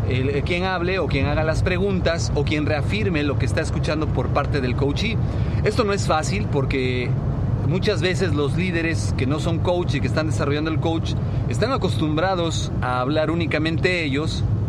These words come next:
a establecer las reglas, a plantear estrategias, pero no dejan que hablen las personas. Y esta es una de las áreas de oportunidad más grandes que se tiene que trabajar si una persona quiere realmente convertirte-, convertirse en un líder de calidad.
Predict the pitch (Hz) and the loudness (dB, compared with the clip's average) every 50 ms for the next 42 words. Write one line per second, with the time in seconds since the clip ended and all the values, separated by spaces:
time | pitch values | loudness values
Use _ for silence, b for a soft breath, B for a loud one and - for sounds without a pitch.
0 | - - - 143 147 147 - - 165 151 151 147 - 180 185 180 180 175 156 160 | -2 0 0 0 0 0 0 0 0 2 0 0 0 0 0 0 0 0 0 0
1 | 170 170 143 131 135 135 127 - - - - - - - - - - - - 131 | 0 0 0 0 0 0 0 0 -2 -2 -2 -2 -2 -2 -2 0 0 0 -2 -2
2 | 131 147 151 151 151 147 139 143 170 170 175 180 175 165 - 156 156 147 131 180 | 0 0 0 0 0 0 0 0 0 2 2 2 2 2 2 0 0 0 0 0
3 | 170 - 147 160 156 151 - - - - - - - - - - - 135 170 175 | 0 0 0 -2 -2 -2 -2 -4 -2 0 0 2 2 4 4 4 4 4 2 2
4 | 190 220 247 196 247 277 - - 196 165 156 - 165 156 151 147 143 131 127 120 | 2 0 0 0 0 0 0 0 0 0 2 2 4 4 4 4 2 2 0 0
5 | - 127 117 - - 113 98 120 113 - - 165 - - 220 208 - - 214 220 | 0 0 0 2 0 2 2 2 2 4 4 4 4 4 2 0 0 0 0 0
6 | 220 196 175 151 131 185 190 214 170 180 139 143 139 127 - 139 147 151 160 - | 0 0 0 2 4 4 4 4 2 0 0 0 -2 0 0 0 2 2 4 4
7 | - 160 160 139 165 156 151 151 147 143 156 175 - - - - - - - - | 4 4 2 0 0 0 0 0 0 -2 0 2 2 2 4 4 2 -2 -2 -2
8 | - - 131 139 135 151 - 165 214 247 233 202 - - 151 147 139 131 - 165 | -2 0 0 0 0 2 2 2 2 0 0 0 0 0 0 2 0 0 0 0
9 | 165 170 160 - 170 170 180 175 - 165 139 131 156 160 156 135 170 165 160 151 | 0 0 0 0 0 0 0 0 0 0 0 0 0 0 0 0 0 0 0 0
10 | 160 160 160 165 165 165 165 160 - 139 131 131 123 - 165 156 - 175 147 - | 0 0 0 0 0 0 2 2 2 2 0 0 0 -2 -2 -2 -2 -2 -2 0
11 | - - - 156 147 151 151 139 135 - 208 247 214 - 202 226 262 B B B | 0 0 0 0 2 2 0 0 0 0 0 0 0 0 0 0 -2 B B B
12 | B B B B 143 160 180 196 202 208 226 220 208 202 175 147 143 123 131 123 | B B B B -2 0 0 0 0 -2 0 2 2 2 2 0 -2 -2 -2 -2
13 | 120 120 110 110 92 | -2 -2 -2 -4 -4